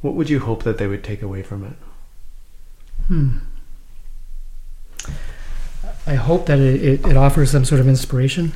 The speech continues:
Speaker 2: to people. <clears throat> They maybe keep going when, when things are hard, um, and not to give up,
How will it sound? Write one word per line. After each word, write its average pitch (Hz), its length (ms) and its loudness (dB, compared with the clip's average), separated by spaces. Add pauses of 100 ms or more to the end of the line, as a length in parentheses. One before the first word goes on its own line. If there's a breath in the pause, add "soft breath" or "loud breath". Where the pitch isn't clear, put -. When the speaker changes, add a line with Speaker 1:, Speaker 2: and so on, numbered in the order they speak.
(100)
Speaker 2:
to 147 80 -4
people. 160 300 -2
<clears throat> 151 100 -4
They 190 240 6
maybe 139 300 6
keep 151 220 -2
going 147 320 4
when, 135 180 4
when 127 100 2
things 139 260 2
are 135 40 0
hard, 143 360 2 (760 loud breath)
um, 123 400 2 (800 loud breath)
and - 80 -10
not 135 180 2
to 143 60 -4
give 135 160 0
up, 147 240 -4